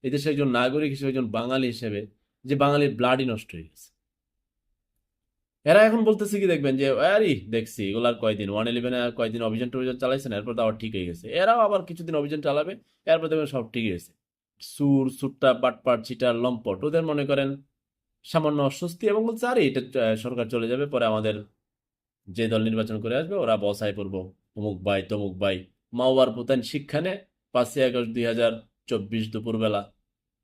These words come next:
তারা কত প্রভাব প্রতিপত্তি, কত চেইন মেইনটেইন করে, সকল বাহিনী মেইনটেইন করে রেডি করছিল।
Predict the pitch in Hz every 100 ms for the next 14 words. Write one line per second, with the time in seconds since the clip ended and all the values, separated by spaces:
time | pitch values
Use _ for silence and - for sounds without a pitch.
0 | _ _ _ - 120 127 127 143 143 139
1 | 131 123 139 147 _ _ _ _ - 147
2 | 139 131 127 - 123 120 139 143 139 151
3 | 143 143 139 131 120 135 127 127 123 120
4 | _ - - 139 131 117 120 123 123 123
5 | 120 120 120 113 107 110 110 107 98 90